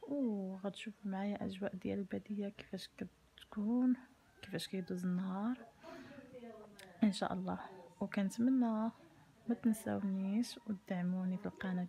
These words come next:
ديالي، واحد ابوني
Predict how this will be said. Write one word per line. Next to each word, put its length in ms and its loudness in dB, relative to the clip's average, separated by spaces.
ديالي، 680 2
واحد 220 2
ابوني 880 2